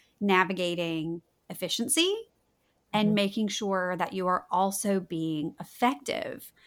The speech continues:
Speaker 1: So you are, <laughs> without a doubt, a communication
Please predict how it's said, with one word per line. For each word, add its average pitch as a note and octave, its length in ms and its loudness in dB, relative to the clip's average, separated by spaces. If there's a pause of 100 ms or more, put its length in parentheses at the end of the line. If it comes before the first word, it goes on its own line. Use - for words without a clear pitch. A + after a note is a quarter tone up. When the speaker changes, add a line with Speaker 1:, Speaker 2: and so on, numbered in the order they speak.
(200)
Speaker 1:
So G3+ 640 4 (200)
you A#3+ 320 6
are, B3+ 340 12 (200)
<laughs> F#4 180 10
without B3 400 8
a A#3+ 80 4
doubt, F3+ 420 2
a G#3 340 6 (100)
communication G#3 920 -2